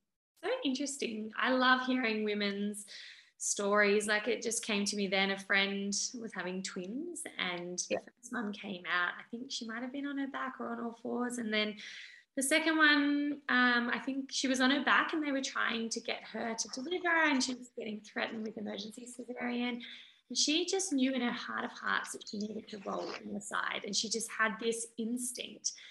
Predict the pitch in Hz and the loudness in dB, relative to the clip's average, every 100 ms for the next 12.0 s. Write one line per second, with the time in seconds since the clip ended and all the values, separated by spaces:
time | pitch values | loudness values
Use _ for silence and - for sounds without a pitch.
0 | - _ _ _ - 220 220 226 240 233 | -20 _ _ _ -2 4 6 8 8 8
1 | 214 214 - 302 320 311 302 294 - 311 | 8 6 2 6 8 8 6 2 0 2
2 | 311 302 330 330 330 320 285 240 233 254 | 2 4 2 2 0 0 -2 -2 -2 -2
3 | 277 294 - 320 320 302 294 294 285 - | 0 -2 -2 -4 -2 -4 -4 -2 -2 0
4 | 277 269 - 349 359 359 359 427 339 320 | -2 -2 -4 -4 -4 -2 -2 -2 -2 0
5 | 311 269 262 - - - 349 - - - | 0 -2 -2 -6 -6 -4 -6 -6 -18 -18
6 | - 233 254 262 262 277 - - 247 240 | -8 -2 0 0 0 -2 -4 -2 0 0
7 | 208 240 359 - 208 220 202 202 - 220 | 0 -2 -6 -10 -8 -4 -2 -4 -8 -10
8 | 220 - - 220 226 - 262 311 262 262 | -10 -12 -8 -4 -2 -2 2 4 4 2
9 | - 254 294 - - 240 262 311 294 277 | 2 4 4 0 -8 -2 2 4 4 4
10 | 254 - 247 233 233 262 277 - 220 247 | 2 2 2 2 0 0 -2 -4 -4 -2
11 | 247 214 196 208 220 233 196 - 247 - | -2 -2 -2 -2 -2 0 0 0 -4 -8